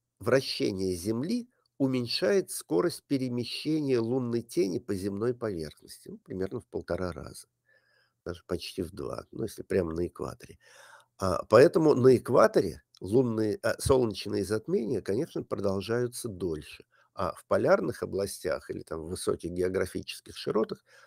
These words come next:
лунные затмения короткие. Лунная тень там, во-первых, маленький размер имеет, во-вторых, быстро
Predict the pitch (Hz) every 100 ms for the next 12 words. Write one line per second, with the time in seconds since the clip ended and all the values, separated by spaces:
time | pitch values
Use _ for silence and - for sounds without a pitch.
0 | - 254 233 165 107 110 123 180 113 98
1 | 92 78 76 - 90 104 104 104 92 104
2 | 98 - 85 95 95 87 - 101 95 92
3 | - 143 196 240 285 240 190 170 - -
4 | - 147 101 151 - - -